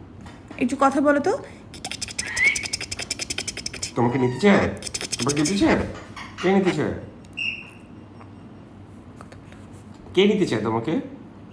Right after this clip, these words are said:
Speaker 2: হুম?
Speaker 1: মামুনি, এদিকে তাকিয়েছ? মামুনিকে পছন্দ করি না?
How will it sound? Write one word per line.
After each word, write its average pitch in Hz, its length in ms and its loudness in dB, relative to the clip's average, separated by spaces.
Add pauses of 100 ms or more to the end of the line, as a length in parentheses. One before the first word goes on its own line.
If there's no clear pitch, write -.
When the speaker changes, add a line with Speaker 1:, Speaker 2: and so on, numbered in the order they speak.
(560)
Speaker 2:
হুম? 165 160 4 (1400)
Speaker 1:
মামুনি, 359 420 8 (240)
এদিকে 320 380 10
তাকিয়েছ? 381 400 8 (800)
মামুনিকে 247 400 8 (120)
পছন্দ 262 280 6 (140)
করি 285 220 4
না? 415 60 6